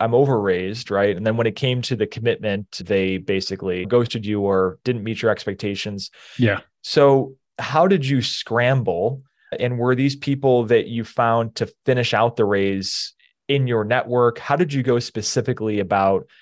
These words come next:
Speaker 1: making that ask and presenting that? Did it start with a phone call or an email blast, or was it like,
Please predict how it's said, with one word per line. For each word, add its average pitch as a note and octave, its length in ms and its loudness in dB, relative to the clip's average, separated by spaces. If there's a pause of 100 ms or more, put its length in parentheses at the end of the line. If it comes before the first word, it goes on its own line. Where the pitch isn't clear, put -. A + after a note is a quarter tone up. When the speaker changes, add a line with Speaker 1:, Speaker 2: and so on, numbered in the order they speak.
(260)
Speaker 1:
making A2+ 380 -2
that G#2 240 2
ask F#2+ 460 -2 (100)
and F#2+ 420 -2
presenting F#2+ 500 -2
that? F2+ 220 -2
Did F#2+ 120 -6
it G2 80 -2
start A2+ 300 2
with G2+ 120 -2
a G#2 60 -2
phone A#2+ 300 -2
call F#2+ 340 2
or F#2+ 180 -2
an F#2+ 60 -6
email A2+ 320 2
blast, G2 420 0
or G2 80 0
was G2 160 -2
it G#2 60 0
like, F#2+ 320 0